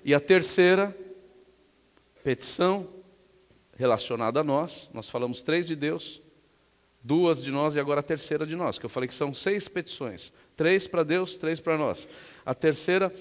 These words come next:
diz assim: "E não nos deixe cair em tentação, mas livra-nos do mal." A palavra diz assim que Deus jamais vai permitir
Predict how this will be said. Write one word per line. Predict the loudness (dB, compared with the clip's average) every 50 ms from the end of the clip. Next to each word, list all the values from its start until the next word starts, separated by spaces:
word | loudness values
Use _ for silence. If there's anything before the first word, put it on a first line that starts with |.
| -18 -20 -18 -8
diz | -2 -2 0 0
assim: | 0 0 0 0 0 2
"E | 4 4
não | 4 4 6 8 8 10 10 8 6 6
nos | 4 2 2 0 2
deixe | 4 6 6 6 6 4 2 0 0
cair | 4 8 10 12 12 12 10 8 10 10
em | 8 8
tentação, | 8 8 8 8 8 8 6 6 6 6 6 4 8 10 10 12 12 10 8 6 2 -2 -14 -4 6
mas | 10 10 10 10 10 6 0
livra-nos | 2 4 8 10 10 10 10 10 10 10 10 10 8 4 2 0
do | -4 -6 -2 0 0 0
mal." | 0 0 -2 -2 0 2 4 6 6 8 6 6 6 4 2 2 0 -2 -2 -4 -6 -8 -12 -16 -20 -20 _ _ _ _ _ _ _ _ _ _ _ _ _ _ _ _ _ _ _ _ _ _ _ _ _ _ _ _ _ _ _ _ _ _ _ _ _ _ _ _ _ _ _ _ _ _ _ _ _ _
A | -10 -4
palavra | 0 4 4 6 6 4 2 0
diz | 0 -2 0 0
assim | 0 -2 -2 -2 -2 -2 -2
que | -2 -2 -2 -4 -4 -4 -8 -16 -16
Deus | -6 -2 0 0 2 0 -2
jamais | -2 2 4 4 4 4 2 -2 0 4 6 8 8 10 10 8 8 6 6 2 0 -2 -4 -4 -6 -8 -12 -16
vai | -16 -2 4 6 6 6 6 4 0
permitir | -2 -6 -4 -2 -2 -2 0 -2 -4 -4 -6 -8 -8 -4 -4 -2 -2 -4 -6